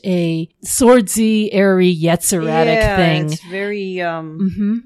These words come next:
Speaker 2: brain rather than heart-centered.
Speaker 1: Right. And this is sort of like refocus on the thing that you love. Creating the belief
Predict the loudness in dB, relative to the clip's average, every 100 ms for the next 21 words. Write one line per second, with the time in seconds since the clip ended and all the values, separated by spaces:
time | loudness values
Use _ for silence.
0 | _ _ -20 -20 -12 -6 -4 -4 -4 -6
1 | -8 -8 -6 -4 -6 -8 -10 -8 -8 -8
2 | -12 -12 -12 -12 -10 2 6 6 6 4
3 | 4 4 4 2 2 2 2 2 -2 -2
4 | -6 -4 -4 -4 -2 -2 -2 -2 -2 -4
5 | -12 -12 -10 -8 -8 -8 -12 -14 _ -6
6 | -6 0 2 2 0 -2 -6 -4 -6 -8
7 | -12 -20 _ -20 -20 -20 -16 -8 -2 2
8 | 4 4 4 2 0 -2 0 0 -2 -8
9 | -20